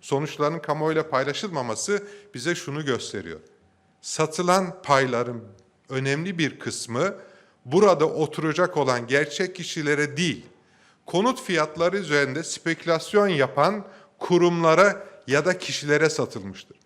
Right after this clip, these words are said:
Zaten projenin kurgulanmasına baktığımız zaman bunu vatandaşı konut sahibi yapmaktan uzak olduğunu net bir biçimde biliyoruz.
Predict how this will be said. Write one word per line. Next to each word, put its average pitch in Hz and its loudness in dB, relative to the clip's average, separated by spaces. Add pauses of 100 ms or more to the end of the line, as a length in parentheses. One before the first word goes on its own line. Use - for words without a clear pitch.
(320)
Zaten 220 2
projenin 220 -2
kurgulanmasına 185 -2
baktığımız 196 -4
zaman 147 -2
bunu 175 -4
vatandaşı 170 -2 (260)
konut 226 -2
sahibi 175 0
yapmaktan 170 -2 (200)
uzak 185 -2
olduğunu 156 -2
net 156 -4
bir 143 -4
biçimde 143 -6
biliyoruz. 120 -2